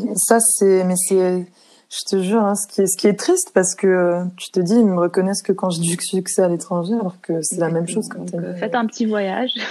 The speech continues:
Speaker 2: <laughs>
Speaker 1: Mais au moins, ils reconnaissent à un moment,
Speaker 2: Et,
Speaker 1: c'est déjà
Speaker 2: euh,
Speaker 1: ça. Et, euh, et donc, on parlait aussi du monde de la mode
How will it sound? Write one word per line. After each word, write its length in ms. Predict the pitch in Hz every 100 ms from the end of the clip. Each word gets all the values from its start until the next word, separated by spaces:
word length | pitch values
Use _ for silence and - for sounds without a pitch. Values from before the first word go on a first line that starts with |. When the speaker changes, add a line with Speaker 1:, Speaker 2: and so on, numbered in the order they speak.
| - -
Speaker 2:
<laughs> 160 | 240 -
Speaker 1:
Mais 100 | 180
au 80 | 175
moins, 460 | 180 208 214 196 180 254 277 - _ _ _ _ - 320 _ _
ils 80 | 180
reconnaissent 500 | 165 - 175 170 -
à 40 |
un 60 | 160
moment, 220 | 160 151
Speaker 2:
Et, 80 | 170
Speaker 1:
c'est 100 | 165
déjà 140 | 160 160
Speaker 2:
euh, 280 | 160 156 -
Speaker 1:
ça. 100 | - _ _ _ _ _ _ _ _ _ _ _ _ _ _ - _ _ _ -
Et, 140 | 180
euh, 140 | 175 170
et 80 | 180
donc, 220 | 202 202
on 60 |
parlait 280 | 190 196 214
aussi 300 | 247 - 240
du 120 | 190
monde 400 | 190 208 247 190
de 100 | 170
la 140 | 170 165
mode 340 | 170 220 214